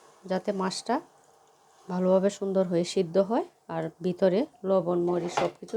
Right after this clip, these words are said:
ঠিক মতো ঢুকে। কমে গিয়েছে, এখন দিয়ে দিব কয়েকটা কাঁচামরিচ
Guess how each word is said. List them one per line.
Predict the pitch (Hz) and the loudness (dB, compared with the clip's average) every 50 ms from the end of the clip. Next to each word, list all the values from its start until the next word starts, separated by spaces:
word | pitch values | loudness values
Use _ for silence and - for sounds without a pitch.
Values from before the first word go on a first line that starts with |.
| 185 | 2
ঠিক | - 185 175 - 180 | 2 0 -4 -6 -10
মতো | 165 151 - 156 | -12 -8 -8 -10
ঢুকে। | - - 170 165 - - - 170 277 - - _ _ _ - | -8 -8 -10 -10 -12 -8 -6 -6 -6 -6 -10 _ _ _ -4
কমে | - 233 220 214 208 | -2 0 2 2 2
গিয়েছে, | 185 202 190 185 - - - 311 302 | 2 2 0 0 -2 -2 0 2 2
এখন | 208 196 - - 208 214 202 | 2 2 2 0 0 4 6
দিয়ে | 202 208 196 | 6 6 6
দিব | 170 185 165 185 254 381 - - - - - - - - - - - - - - - | 4 2 2 2 2 0 0 -4 -12 -20 -20 -20 -20 -20 -20 -20 -20 -20 -20 -20 -8
কয়েকটা | - - 202 196 190 - - 196 | 2 4 4 4 4 2 0 0
কাঁচামরিচ | - - 208 202 - 208 196 185 180 220 311 349 | 2 2 2 2 2 2 2 2 2 0 0 -2